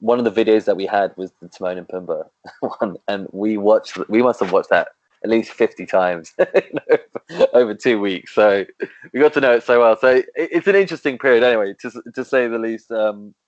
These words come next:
for Disney and, and what they were churning out then. And yeah, Mulan two certainly falls on the, um,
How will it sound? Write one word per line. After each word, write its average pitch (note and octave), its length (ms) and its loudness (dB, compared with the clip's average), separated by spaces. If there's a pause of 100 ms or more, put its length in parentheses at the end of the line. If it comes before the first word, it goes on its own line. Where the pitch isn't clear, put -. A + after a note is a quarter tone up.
(120)
for C3 80 -8
Disney A2 400 -6
and, G#2 260 -10
and G#2 340 -8 (300)
what A#2+ 140 4
they G#2+ 60 0
were A2 100 2
churning G#2 340 0
out G2 220 -2
then. G2+ 220 0
And G2 220 -10 (400)
yeah, B2+ 160 6
Mulan C#3+ 420 4
two C3+ 200 -6
certainly C3 380 -2
falls C3 420 -2
on A2+ 180 -4
the, A2 300 -4
um, G2+ 420 -2